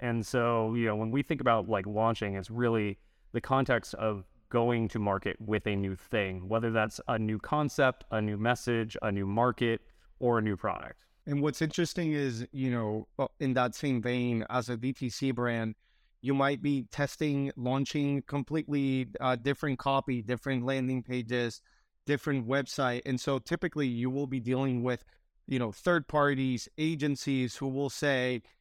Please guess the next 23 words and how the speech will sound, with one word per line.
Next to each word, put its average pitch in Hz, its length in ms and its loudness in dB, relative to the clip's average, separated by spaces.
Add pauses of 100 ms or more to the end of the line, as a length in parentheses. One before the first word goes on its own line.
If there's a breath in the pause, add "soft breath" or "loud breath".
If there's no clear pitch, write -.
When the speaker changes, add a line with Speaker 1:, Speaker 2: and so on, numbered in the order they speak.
(100)
Speaker 2:
you 139 100 0
know, 123 120 0
"Here's 160 280 2
our 165 80 2
Trello," 131 800 0
or, 123 380 -2
"Here's 143 380 0
our, 143 280 2
our 135 140 2
process." 127 720 0
And 127 180 -4
so 127 200 2
it 127 160 -4
seems 156 240 -2
like 139 180 -2
this 131 220 -2
gives, 131 500 -2 (320)
you 147 80 0
know, 143 80 4
most 143 300 0
companies 156 400 0
don't 127 340 0
have 135 340 -2